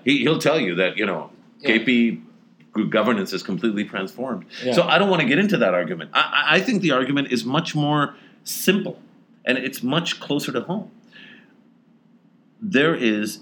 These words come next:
Speaker 1: a ecosystem that is in place in Pakistan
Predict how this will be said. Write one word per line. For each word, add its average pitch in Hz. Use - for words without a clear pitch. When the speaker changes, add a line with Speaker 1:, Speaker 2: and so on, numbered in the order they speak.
Speaker 1:
a 98
ecosystem -
that 98
is 104
in 113
place 92
in 90
Pakistan 71